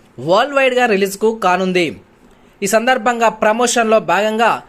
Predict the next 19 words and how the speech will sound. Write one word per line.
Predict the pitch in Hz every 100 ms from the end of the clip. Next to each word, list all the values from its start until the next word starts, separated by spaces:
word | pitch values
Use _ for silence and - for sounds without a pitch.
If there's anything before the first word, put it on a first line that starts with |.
| - _ -
ట్రైలర్ను | 208 233 269 254 247
విడుదల | 254 160 185 220 220
చేశారు | 208 214 208 226 196
చిత్ర | - 202
మేకర్స్. | 190 196 196 196 190
మరి | 190 190 131 - _ _
మొదట | 131 185 247 240 170
గ్లింప్స్‌లో | 208 220 233 220 226 - _ _ - -
"ఈ | 226
సముద్రం | 220 226 262 240 254
చేపల్ని | 226 220 226 247 240
కన్నా | 226 208 214 220 -
కత్తుల్ని, | 196 196 247 240
నెత్తుర్ని | 214 202 214 220 220 190
ఎక్కువగా | 190 202 220 214 214
చూసుండాది, | 208 202 202 196 190 165 104 - _ -
అందుకే | 165 208 226 220
ఏమో | 214 208
దీన్ని | 196 196 196